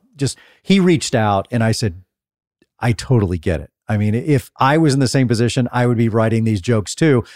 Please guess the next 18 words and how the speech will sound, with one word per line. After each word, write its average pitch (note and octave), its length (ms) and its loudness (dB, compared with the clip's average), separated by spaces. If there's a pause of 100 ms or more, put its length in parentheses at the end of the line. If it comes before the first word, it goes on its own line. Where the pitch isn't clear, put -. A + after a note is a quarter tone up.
(160)
The D3+ 100 0
doctor D#3+ 400 2
of C#3 140 2
love, C3 540 2
the C3 80 2
guy C3 340 2
who's B2+ 240 0
known B2+ 240 2
for B2 180 0
love A2 360 0
is A2 160 -4
getting A2+ 260 2
a G#2+ 40 0
divorce. G#2 420 -2
I A#2+ 40 -2
mean, G#2 140 -2
come A2+ 180 0
on. D#2+ 280 -2